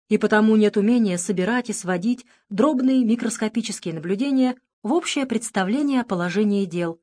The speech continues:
в цельную картину переживаемой минуты. Короче,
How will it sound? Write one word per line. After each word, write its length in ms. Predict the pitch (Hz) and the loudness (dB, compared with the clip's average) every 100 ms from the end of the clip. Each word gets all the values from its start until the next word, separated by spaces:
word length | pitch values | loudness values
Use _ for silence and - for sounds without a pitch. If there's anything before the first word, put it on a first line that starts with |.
| _ | _
в 100 | - | -12
цельную 460 | - 220 208 196 | 4 6 6 4
картину 640 | 196 190 - 285 269 262 _ | 2 -2 0 0 0 -2 _
переживаемой 720 | - 208 175 170 170 180 175 | 2 2 2 0 -2 -2 -2
минуты. 460 | 170 165 160 - 165 _ _ _ _ _ | -4 -6 -8 -10 -14 _ _ _ _ _
Короче, 580 | - 247 302 - 285 285 | 2 4 4 0 -2 -4